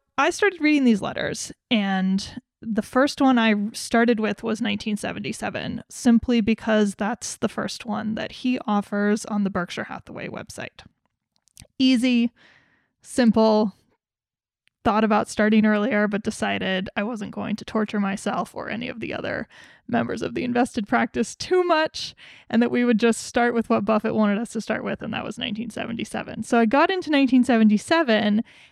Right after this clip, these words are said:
and realized quickly that it was a much higher inflationary time than has really existed during my lifetime. Um, really since I've been around. I mean, I was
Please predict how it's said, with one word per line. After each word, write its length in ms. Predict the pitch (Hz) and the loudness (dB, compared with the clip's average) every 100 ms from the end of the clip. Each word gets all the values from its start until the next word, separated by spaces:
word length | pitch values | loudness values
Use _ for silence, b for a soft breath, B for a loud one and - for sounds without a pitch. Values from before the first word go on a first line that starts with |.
| b b _ | b b _
and 340 | 254 240 233 - _ | 2 4 4 2 _
realized 760 | 262 220 302 392 359 269 - - | -4 0 2 4 4 2 0 -10
quickly 840 | - 453 - - - - 240 254 - b b b - | -2 -2 0 -6 -4 -4 -2 -4 -6 b b b -4
that 480 | 208 233 226 226 - B B _ - | 2 4 4 2 -2 B B _ 0
it 120 | 254 | 2
was 300 | 233 233 202 - | 6 4 2 2
a 140 | 233 | 4
much 300 | 220 247 - | 6 4 0
higher 360 | - 220 220 220 | 2 4 6 4
inflationary 720 | 220 - 214 - 214 220 208 | 2 2 0 0 -2 0 -2
time 540 | 208 202 - - 214 - _ - | -2 -4 -4 -4 -8 -10 _ -8
than 520 | 214 196 185 190 185 - _ _ - | -4 -2 0 -2 -4 -10 _ _ -8
has 260 | 208 233 220 | -4 -2 0
really 320 | 254 359 262 | 0 2 2
existed 580 | 202 214 220 - 202 190 | 0 0 -2 -2 -4 -2
during 380 | 190 170 185 - | -2 -4 -4 -6
my 340 | 220 196 180 165 | -4 -2 -2 -4
lifetime. 640 | 95 101 - - - 233 _ _ _ _ - | -6 -10 -10 -12 -12 -14 _ _ _ _ -10
Um, 380 | 185 208 233 - 220 - | -8 -8 -12 -12 -12 -6
really 200 | 220 226 | -4 -4
since 240 | - 202 | -4 -4
I've 220 | - 185 | -4 -6
been 120 | - 185 | -6 -6
around. 220 | 190 180 | -4 -4
I 60 | |
mean, 100 | 185 | -6
I 80 | 180 | -6
was 200 | 180 196 | -6 -8